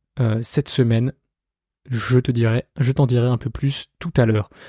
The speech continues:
Mais donc rentrons tout de suite dans le vif du sujet, dans les recadrages. C'est parfois une simple phrase ou la réalité qui nous met une leçon. Le but de cette section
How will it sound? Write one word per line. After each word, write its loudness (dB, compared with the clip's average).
Mais 4
donc 0
rentrons 0
tout -6
de -6
suite -8
dans 6
le 2
vif -4
du -2
sujet, -2
dans 4
les 4
recadrages. 0
C'est -4
parfois -2
une 0
simple -2
phrase -4
ou -2
la 0
réalité -2
qui -6
nous 0
met 0
une 0
leçon. 4
Le 8
but 0
de 0
cette -4
section -4